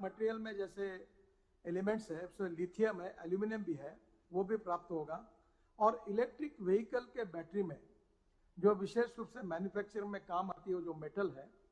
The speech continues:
वो भी पुराने गाड़ी के magnet से उधर से निकलेगी, जो lithium ion battery बनाने में काम आएगी।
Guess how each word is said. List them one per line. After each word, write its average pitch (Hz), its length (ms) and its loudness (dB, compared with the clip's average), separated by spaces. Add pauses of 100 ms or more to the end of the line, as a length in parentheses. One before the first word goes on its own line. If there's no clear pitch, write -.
(320)
वो 202 140 4
भी 233 120 -4
पुराने 196 440 0
गाड़ी 180 300 2
के 208 160 -2
magnet 165 440 -6
से - 100 -14
उधर 156 220 -2
से 165 160 -8
निकलेगी, 160 420 -4
जो 165 160 -4
lithium 180 480 2
ion 170 220 -4
battery 156 280 -8
बनाने 156 300 -8
में 196 220 -6 (280)
काम 143 200 0
आएगी। 135 400 -6